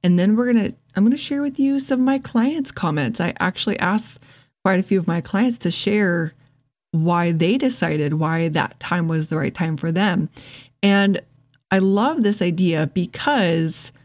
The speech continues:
the only reason I signed up for life coaching with the scholars, with my money coach, with my business coach, with even,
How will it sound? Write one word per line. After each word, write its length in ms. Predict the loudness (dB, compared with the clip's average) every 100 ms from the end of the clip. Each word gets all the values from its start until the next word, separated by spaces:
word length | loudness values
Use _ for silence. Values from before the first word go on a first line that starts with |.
| _ _ _ _ _ _
the 180 | -2 0 2
only 280 | 2 2
reason 340 | 2 2 2 0
I 80 | 0
signed 340 | 0 0 0
up 160 | -2 -4
for 400 | -4 -2 -2 -6 _
life 240 | -2 -2 -2
coaching 580 | -4 -2 -2 0 0
with 180 | -4 -8
the 80 | -12
scholars, 800 | -8 -2 0 0 0 0 -2 -6 -14 _ _ -4
with 320 | -2 -2 -2
my 160 | -2
money 380 | 2 4 4 2
coach, 420 | 0 0 0 -2
with 180 | -6 -4
my 120 | -4
business 440 | -2 0 2 0 -2
coach, 400 | -2 0 0 -2
with 180 | -4 -2
even, 400 | -2 0 -2